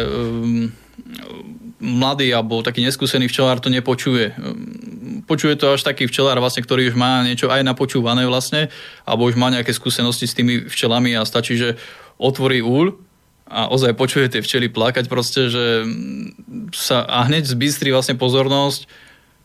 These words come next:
že niečo sa tam deje v tom úli a už asi, že tuší čo, lebo, mm, tak včely sú ako také malé deti a väčšinou plačú iba kvôli tomu, že, mm, mama nie je, alebo, mm, proste niečo je s mamou vlastne nie v poriadku a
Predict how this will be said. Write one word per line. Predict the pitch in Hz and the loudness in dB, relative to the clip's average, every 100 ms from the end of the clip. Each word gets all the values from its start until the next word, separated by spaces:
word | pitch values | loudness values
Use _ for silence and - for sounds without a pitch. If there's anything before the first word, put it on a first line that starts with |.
| _ - | _ -10
že | 139 120 117 | -2 0 2
niečo | 110 113 139 131 | 2 0 0 0
sa | 123 | 0
tam | 120 120 | 2 2
deje | 127 123 | 2 0
v | 117 | 0
tom | 127 | 2
úli | 120 127 143 143 139 | 2 4 2 2 2
a | 120 113 | 2 2
už | 117 | 0
asi, | 117 123 | -2 0
že | 117 117 | -2 -2
tuší | 123 120 113 | -2 -2 -2
čo, | - 120 | 2 2
lebo, | 117 113 113 110 | 4 4 2 2
mm, | 110 117 | -2 -4
tak | 117 120 123 | -4 -6 -10
včely | 120 - 120 | -4 -2 0
sú | 120 120 | 0 2
ako | 117 117 | 0 0
také | 113 113 | 0 2
malé | 113 117 113 | 2 2 2
deti | 113 113 123 | -2 -2 0
a | 113 110 | 2 2
väčšinou | 127 117 110 113 107 | 0 -2 0 0 2
plačú | 117 113 117 | 0 0 0
iba | 110 | 2
kvôli | 110 117 110 | 2 2 2
tomu, | 113 113 | 2 2
že, | 113 113 110 | 2 2 0
mm, | - 62 - - - - - | 0 -4 -4 -6 -6 -8 -8
mama | 117 127 117 110 | -2 2 2 4
nie | 120 | 2
je, | 123 127 131 131 | 2 0 2 2
alebo, | 123 117 117 117 113 - - - - | 2 0 2 2 2 -4 -18 -20 -12
mm, | - - - - - | -8 -6 -8 -10 -8
proste | - - - 110 | -4 -4 -2 0
niečo | 107 110 - | 2 2 2
je | 110 | 0
s | 110 | 2
mamou | 113 110 110 | 2 2 2
vlastne | 110 110 | 0 0
nie | 110 107 | 0 0
v | |
poriadku | 107 110 110 113 - 117 | 0 2 2 -2 -2 -2
a | 107 | 0